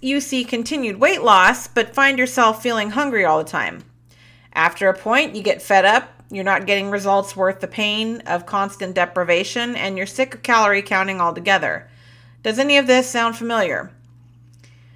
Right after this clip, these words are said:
We are told that the key to weight loss is to eat less than we burn. While there is some truth to this,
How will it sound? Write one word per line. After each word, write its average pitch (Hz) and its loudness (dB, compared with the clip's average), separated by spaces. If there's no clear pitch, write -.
We 247 0
are 254 6
told 254 2
that 214 -4
the 233 -2
key 302 -4
to 269 2
weight 220 4
loss 175 4
is - -2
to - -12
eat 254 -4
less 185 2
than 185 -4
we 190 -4
burn. 208 2
While 220 4
there 214 6
is 254 6
some 196 -6
truth 339 -6
to 233 -8
this, 190 0